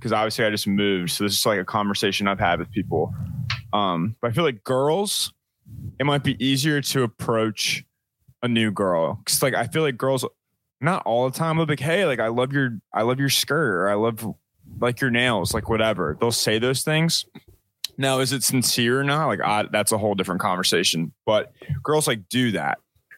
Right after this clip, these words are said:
Random guys don't just, like, go up to a guy and be like, "What's up?" But I think if you're, like, at a function,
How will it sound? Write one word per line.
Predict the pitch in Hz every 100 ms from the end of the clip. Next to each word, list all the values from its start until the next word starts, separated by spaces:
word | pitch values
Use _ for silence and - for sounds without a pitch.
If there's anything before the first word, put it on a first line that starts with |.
| -
Random | 131 160 151
guys | 110 107 120 131 -
don't | 123 117
just, | 107
like, | 107 - _ _
go | - 120
up | 107
to | - 113
a |
guy | 95 101 101 98
and | 98
be | 98
like, | 90 -
"What's | 101 104 -
up?" | 82 60 _ _ _ _ _ _ _ - - - -
But | 165 139
I | 82
think | 123 127 120
if | 120 -
you're, | 117 117
like, | 98 98 - -
at | 127 123
a | 113
function, | - 117 120 - 151 160